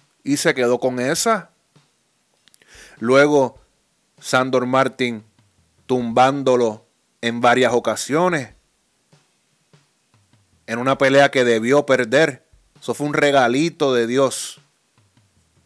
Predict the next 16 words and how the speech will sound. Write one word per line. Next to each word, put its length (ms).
¿Verdad? 420
De 140
eso 200
no 180
hablan, 340
pero 220
dicen 320
que 120
Subriel 320
Matías 380
no 160
tiene 280
quijada 540
y 100
que 200
es 160